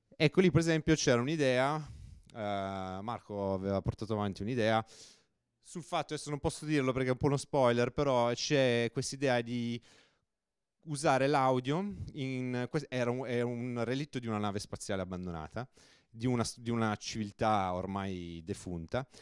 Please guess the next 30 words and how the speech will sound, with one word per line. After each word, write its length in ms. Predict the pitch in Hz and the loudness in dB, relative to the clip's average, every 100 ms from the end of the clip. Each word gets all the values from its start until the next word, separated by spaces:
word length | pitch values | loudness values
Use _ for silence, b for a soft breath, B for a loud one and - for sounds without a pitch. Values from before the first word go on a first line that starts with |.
| B B | B B
e 120 | 165 | 2
l'idea 380 | 190 180 151 123 | 6 8 8 8
era 220 | 113 117 | 6 2
che 240 | - 120 | 0 -2
questa 300 | - 131 - | 0 0 0
ma-, 220 | 156 143 | -2 -2
questa 380 | - 139 - 123 | -2 -6 -2 -4
navicella 560 | 123 139 160 151 123 117 | -2 -6 -6 -2 2 2
è 40 | |
un 160 | 135 139 _ | 2 -2 _
parte 400 | - 147 127 - | 0 2 0 -4
ancora 300 | 104 - 127 | -4 2 2
attiva 580 | 104 - 104 90 92 139 B B B | 2 -6 -6 -6 -6 -10 B B B
e 260 | 170 170 127 | 2 4 6
le 180 | 147 | 6
radio, 380 | 151 135 113 117 | 6 4 4 2
ci 80 | 117 | -2
sono 180 | 131 117 | -4 -2
delle 220 | 113 120 | 0 2
radio, 360 | 123 110 101 104 | 2 2 0 -2
ci 60 | |
sono 140 | 110 104 | -2 -4
degli 140 | 101 | -4
speaker 540 | - - 113 - 95 95 | -6 -8 -10 -8 -10 -8
nella 200 | 98 101 | -8 -6
navicella 480 | 113 127 120 110 | -6 -6 -6 -6
in 60 | 123 | -6
cui 200 | 123 120 | -4 -2
trasmettono 800 | - 143 127 135 120 - 120 117 | 0 -2 -2 -2 -4 -6 -8 -6
ancora 580 | 127 - 104 104 107 | -4 0 2 4 2